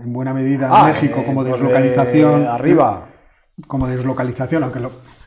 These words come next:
Speaker 1: los vecinos mexicanos también están
Speaker 2: Pero,
Speaker 1: en el norte,
Speaker 2: pero,
Speaker 1: pero
Speaker 2: pero la iniciativa está a medias con Biden, ¿no?
Speaker 1: ¿A qué te refieres ahora?
Speaker 2: La,
Speaker 1: Me he
Speaker 2: lo de
Speaker 1: perdido.
Speaker 2: Global Gateway también era medias con Biden, ¿no? Porque era parte de un pack del G siete,
Speaker 1: Ah,
Speaker 2: que
Speaker 1: eso
Speaker 2: íbamos,
Speaker 1: no,
Speaker 2: sí, sí,
Speaker 1: no
Speaker 2: vamos
Speaker 1: lo
Speaker 2: a ir,
Speaker 1: tenía yo en la cabeza.
Speaker 2: íbamos a ir todos juntos y tal.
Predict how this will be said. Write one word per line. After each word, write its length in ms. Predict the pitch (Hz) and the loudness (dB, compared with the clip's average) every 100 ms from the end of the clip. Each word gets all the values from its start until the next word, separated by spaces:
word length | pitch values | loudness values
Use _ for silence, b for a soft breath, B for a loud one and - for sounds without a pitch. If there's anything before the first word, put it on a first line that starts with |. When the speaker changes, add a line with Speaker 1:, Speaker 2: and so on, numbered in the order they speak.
| - | -16
Speaker 1:
los 140 | 120 | -12
vecinos 640 | 120 - 156 151 151 147 165 | -10 -4 -2 0 0 -2 -4
mexicanos 440 | 143 147 147 151 | -4 -2 -2 -2
también 280 | 147 147 147 | -2 -2 -2
están 200 | 123 143 | 0 0
Speaker 2:
Pero, 140 | 139 | 0
Speaker 1:
en 60 | 143 | 0
el 20 | 160 | 2
norte, 280 | 175 190 | 2 2
Speaker 2:
pero, 180 | 202 123 | 0 0
Speaker 1:
pero 300 | 127 127 - | 0 -2 -6
Speaker 2:
pero 180 | 123 120 | -8 -6
la 120 | 120 | -6
iniciativa 560 | 120 117 113 110 120 143 | -8 -8 -8 -8 -2 -2
está 360 | 139 170 160 127 | 0 0 2 2
a 40 | |
medias 340 | 120 123 107 | -2 -6 -10
con 140 | - 104 | -10 -10
Biden, 340 | 120 113 87 | -10 -10 -14
¿no? 300 | 101 147 - _ b b b b b _ _ _ 131 131 | -14 -14 -16 _ b b b b b _ _ _ -12 -10
Speaker 1:
¿A 140 | 131 127 | -8 -6
qué 60 | 147 | -4
te 80 | |
refieres 340 | 147 123 120 110 | -4 -6 -8 -10
ahora? 200 | 104 107 | -12 -10
Speaker 2:
La, 80 | 104 | -10
Speaker 1:
Me 60 | 110 | -8
he 40 | |
Speaker 2:
lo 60 | 107 | -6
de 60 | 107 | -6
Speaker 1:
perdido. 100 | 117 | -2
Speaker 2:
Global 360 | 127 139 139 | 2 4 2
Gateway 420 | 143 135 143 147 | 0 -2 -2 0
también 320 | 139 131 135 - | 0 -4 -6 -8
era 160 | 117 135 | -8 -8
medias 300 | 139 131 - | -6 -8 -10
con 160 | 98 | -10
Biden, 320 | 101 120 101 101 | -10 -10 -12 -14
¿no? 80 | 120 | -14
Porque 200 | 95 117 | -12 -8
era 160 | 123 | -6
parte 260 | 131 123 120 | -6 -8 -8
de 80 | 117 | -8
un 160 | 113 | -6
pack 180 | 123 120 | -6 -6
del 120 | 113 107 | -8 -10
G 160 | 107 | -12
siete, 460 | - 127 135 131 120 | -14 -8 -8 -8 -8
Speaker 1:
Ah, 120 | 131 | -6
Speaker 2:
que 60 | 143 | -4
Speaker 1:
eso 140 | 147 | -4
Speaker 2:
íbamos, 220 | 208 117 110 | -4 -4 -10
Speaker 1:
no, 40 | |
Speaker 2:
sí, 220 | - 139 | -8 -8
sí, 180 | - 127 120 | -8 -8 -6
Speaker 1:
no 80 | |
Speaker 2:
vamos 160 | 135 151 | -4 -2
Speaker 1:
lo 60 | 139 | -2
Speaker 2:
a 40 | |
ir, 40 | |
Speaker 1:
tenía 80 | 135 | -4
yo 40 | 123 | -4
en 60 | 117 | -8
la 60 | |
cabeza. 240 | 117 135 131 | -10 -8 -4
Speaker 2:
íbamos 260 | 156 160 | -2 -2
a 60 | 151 | -4
ir 80 | 147 | -4
todos 260 | 151 139 - | -4 -4 -4
juntos 680 | 156 160 151 160 156 156 107 | -2 0 -2 -2 -2 -4 -10
y 220 | 98 107 | -14 -14
tal. 320 | 123 131 | -14 -16